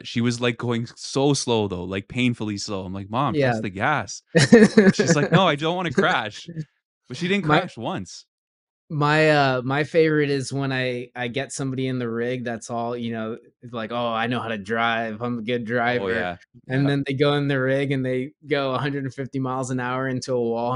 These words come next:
Speaker 2: and it's like, "What happened?" <laughs>
Speaker 1: Oh, hundred percent.
Speaker 2: And it's always very humbling in the beginning, for sure.
Speaker 1: Yeah. Yeah, for sure. But yeah, I love sharing it with people, and, and there are a lot of people that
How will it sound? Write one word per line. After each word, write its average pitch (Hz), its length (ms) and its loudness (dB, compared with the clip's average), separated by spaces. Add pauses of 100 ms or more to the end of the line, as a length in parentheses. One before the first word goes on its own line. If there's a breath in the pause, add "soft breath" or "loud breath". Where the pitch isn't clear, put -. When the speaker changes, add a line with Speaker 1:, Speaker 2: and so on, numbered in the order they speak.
Speaker 2:
and 123 100 -2
it's 110 120 -8
like, 117 400 -4
"What 160 160 2
happened?" 190 440 2 (100)
<laughs> 202 400 6 (280)
Speaker 1:
Oh, 92 280 -8 (120)
hundred 110 200 -6
percent. 127 480 -6
Speaker 2:
And 123 220 -8
it's 151 180 -2
always 175 300 6
very 147 240 2
humbling 131 440 -2
in 120 100 -2
the 113 60 -4
beginning, 110 480 -8
for 123 160 -18
sure. 113 420 -14
Speaker 1:
Yeah. 92 260 -8 (440)
Yeah, 85 200 -12
for - 180 -12
sure. 87 420 -12
But 104 120 -4
yeah, 113 120 2
I 110 60 0
love 135 200 -2
sharing 98 300 -6
it - 20 -8
with 92 140 -10
people, 90 320 -12
and, 90 240 -8
and 95 140 -10
there 95 140 -8
are 95 80 -8
a 95 60 -8
lot 92 120 -10
of 90 60 -14
people 87 260 -14
that 85 200 -12